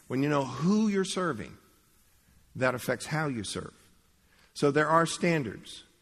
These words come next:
Um, and ultimately, how do we serve God?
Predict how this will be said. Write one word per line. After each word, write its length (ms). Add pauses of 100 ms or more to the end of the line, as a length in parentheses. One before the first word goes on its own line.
(440)
Um, 400 (580)
and 120
ultimately, 640
how 300
do 340
we 240
serve 420
God? 340